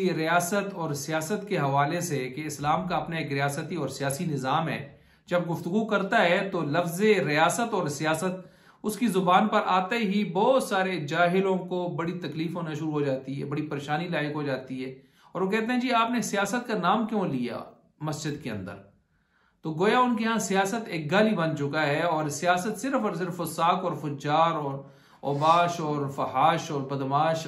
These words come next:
और लुटेरे लोगों का एक काम है। गोया ये डाका जनी और चोरी की तरह कोई वारदात है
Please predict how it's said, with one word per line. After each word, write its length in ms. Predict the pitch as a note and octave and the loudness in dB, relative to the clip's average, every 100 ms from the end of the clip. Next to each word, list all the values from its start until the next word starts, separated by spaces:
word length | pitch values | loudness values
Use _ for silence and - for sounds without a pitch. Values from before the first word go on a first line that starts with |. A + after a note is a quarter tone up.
| - | -4
और 220 | C#3+ C#3 | -2 0
लुटेरे 500 | C3+ C#3 D3+ E3+ E3+ | -2 -2 -2 0 -2
लोगों 280 | C#3+ C#3+ D3 | -2 -4 -2
का 100 | C#3+ | -2
एक 180 | B2+ B2+ | -4 -2
काम 260 | C3+ D#3+ | 0 0
है। 180 | C#3 A#2+ A#2+ - - _ _ _ | 0 -4 -8 -14 -20 _ _ _
गोया 260 | D3+ D#3+ F#3 | 0 4 4
ये 300 | F#3+ F#3 F#3 C#3+ | 6 4 4 4
डाका 280 | D3+ D#3 F#3 | 2 2 2
जनी 240 | E3 F3 | 0 -2
और 240 | F3 D3 C#3 | 0 0 0
चोरी 320 | E3+ F3+ F#3+ | -2 -2 -2
की 80 | D#3+ | -2
तरह 220 | D#3 D3+ | -2 -2
कोई 180 | C#3+ C#3 | -2 -2
वारदात 500 | B2 A2+ A#2 D3 - | 0 -2 2 2 2
है 180 | C3 C3 | 0 -2